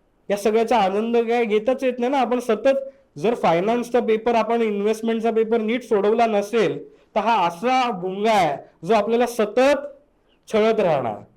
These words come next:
तुम्हाला नो-, खात जरी असला तरी तो डोक्यात राहणार आहे, मॉर्निंग वॉक करत असला तरी खात राहणार आहे, कुठे फिरायचं जायचं निर्णय घेतलाय तरी खाणार आहे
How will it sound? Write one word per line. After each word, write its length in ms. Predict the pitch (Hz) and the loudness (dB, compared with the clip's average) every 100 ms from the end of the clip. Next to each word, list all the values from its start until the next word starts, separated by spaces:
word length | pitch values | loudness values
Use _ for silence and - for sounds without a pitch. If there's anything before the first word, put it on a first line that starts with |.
| _ _ _ _ _ _ _ _ _ _ _ _ _ _ _ - | _ _ _ _ _ _ _ _ _ _ _ _ _ _ _ -4
तुम्हाला 280 | 185 202 220 | 0 2 2
नो-, 380 | 208 214 180 - - | 2 2 0 -8 -4
खात 320 | 160 214 196 | 0 0 2
जरी 200 | 226 240 | 2 2
असला 380 | 226 233 226 233 233 | 0 2 2 2 2
तरी 400 | 220 240 254 185 - _ _ - | 2 2 -2 -6 -16 _ _ 0
तो 80 | 220 | 2
डोक्यात 380 | 208 208 220 | 4 4 2
राहणार 340 | 214 208 208 214 | 4 2 4 4
आहे, 220 | 220 226 | 2 2
मॉर्निंग 500 | 185 156 160 196 208 | 0 0 2 0 -2
वॉक 220 | 214 208 | -2 0
करत 220 | 208 208 | 0 0
असला 280 | 208 202 208 208 | -2 -2 -4 0
तरी 200 | 202 175 190 | 0 0 0
खात 220 | 208 208 | -2 -2
राहणार 320 | 202 202 202 | -4 -2 0
आहे, 200 | 208 214 214 - _ _ | 0 -2 -8 -18 _ _
कुठे 180 | 185 196 | -2 0
फिरायचं 560 | 233 175 175 214 220 226 | 0 0 2 2 2 0
जायचं 460 | 226 214 220 220 | 0 -2 -2 -2
निर्णय 380 | 208 202 208 214 | -2 0 0 -2
घेतलाय 420 | 208 208 208 214 208 _ _ - | -2 -2 -2 -2 -2 _ _ 0
तरी 240 | 156 233 | 0 0
खाणार 360 | 220 208 208 | 0 0 0
आहे 140 | 208 | 0